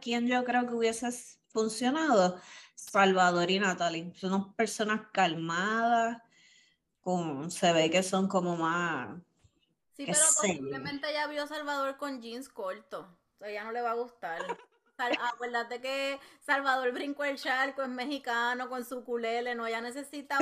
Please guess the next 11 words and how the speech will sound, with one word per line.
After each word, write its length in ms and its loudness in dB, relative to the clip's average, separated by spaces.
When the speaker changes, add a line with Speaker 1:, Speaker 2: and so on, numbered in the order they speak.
Speaker 2:
un, 60 0
Speaker 1:
<laughs> 420 0
Speaker 2:
tú 60 -20
sabes, 260 -6
un 60 -8
hombre 220 -2
engabanado. 840 0
No 260 -6
creo 160 -2
que 120 -4
tampoco. 640 -4